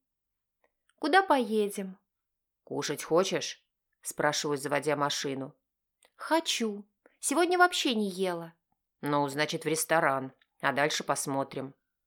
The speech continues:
"В смысле в ресторан? А если нас кто-нибудь увидит?" Уставившись на меня во все глаза, замирает она с ремнём безопасности в руке.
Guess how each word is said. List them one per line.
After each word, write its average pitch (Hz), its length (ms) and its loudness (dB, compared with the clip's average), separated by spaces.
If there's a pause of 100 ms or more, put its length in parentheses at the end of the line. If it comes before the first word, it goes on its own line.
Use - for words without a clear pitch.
(260)
"В - 60 -18
смысле 330 480 2
в 220 60 2
ресторан? 220 640 -2 (400)
А 226 80 0
если 285 280 2
нас 247 180 2
кто-нибудь 240 460 2
увидит?" 214 560 -2 (460)
Уставившись 143 760 -2
на 156 60 -2
меня 151 260 0
во 143 80 4
все 147 200 -2
глаза, 147 500 2
замирает 151 520 0
она 151 200 0
с 151 100 -8
ремнём 156 340 0
безопасности 147 760 -2
в 147 60 -8
руке. 139 440 -8